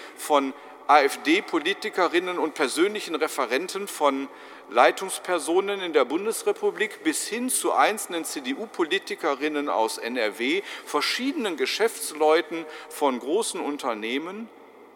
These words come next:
die sich unter anderem über die Fragestellung mit ausgetauscht haben, wie wir Remigration fördern können. Sitzen wir gerade in dieser Woche als Gesellschaft da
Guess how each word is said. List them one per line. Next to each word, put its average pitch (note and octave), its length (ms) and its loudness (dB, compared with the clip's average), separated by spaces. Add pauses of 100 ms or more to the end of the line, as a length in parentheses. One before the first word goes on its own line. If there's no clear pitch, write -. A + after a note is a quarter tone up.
(360)
die E3+ 120 -6
sich G3 400 -4
unter A#3+ 400 4
anderem F3+ 360 2
über C#3+ 200 0
die A#2+ 120 -10
Fragestellung D#3 920 0
mit B2 160 -8
ausgetauscht D3 800 0
haben, B2 320 2
wie B2 180 -6
wir A2 240 4 (800)
Remigration A#2 1120 -2
fördern F#2 540 -2
können. E2 360 -8 (2250)
Sitzen A3 440 -2
wir G3+ 140 6
gerade D#3 360 6
in C#3+ 100 0
dieser F#3 300 2
Woche F#3 220 2
als D3+ 300 2
Gesellschaft C3+ 680 -2
da D#3 300 4